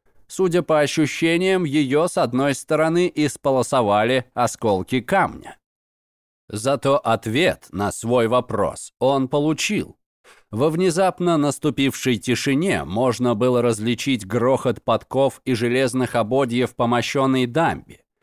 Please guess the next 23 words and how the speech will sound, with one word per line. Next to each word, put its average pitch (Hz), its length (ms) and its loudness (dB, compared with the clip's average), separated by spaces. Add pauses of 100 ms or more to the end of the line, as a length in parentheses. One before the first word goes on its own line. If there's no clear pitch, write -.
(220)
Разумеется, 190 800 0
то 151 200 2
могли 139 440 2
быть 156 300 0
любые 143 460 2
всадники 156 640 -2
и 143 240 0
фургон. 170 640 0 (400)
Однако 185 540 0
волынщик 156 720 0
под 135 220 0
окнами, - 600 -2 (100)
молчавший 127 880 0
последние 131 760 0
несколько 131 680 0
минут, 151 460 0 (300)
вложил 170 580 0
всё 190 420 2
сдерживаемое 131 960 2
дыхание 135 640 0
в 110 80 -6
басовую 120 600 2
трубку 107 760 -4